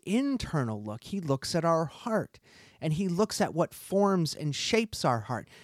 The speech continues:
Is it our love for Jesus that has formed and shaped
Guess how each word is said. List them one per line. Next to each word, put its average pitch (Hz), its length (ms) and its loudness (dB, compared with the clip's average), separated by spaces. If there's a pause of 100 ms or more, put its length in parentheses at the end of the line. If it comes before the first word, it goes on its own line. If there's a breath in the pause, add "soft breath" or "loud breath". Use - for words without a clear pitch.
(100)
Is 170 240 2
it 185 100 4
our 170 200 8
love 180 340 4
for 165 220 -4
Jesus 147 640 -2
that 143 180 0
has 147 220 -2
formed 170 500 0
and 147 160 -6
shaped - 420 0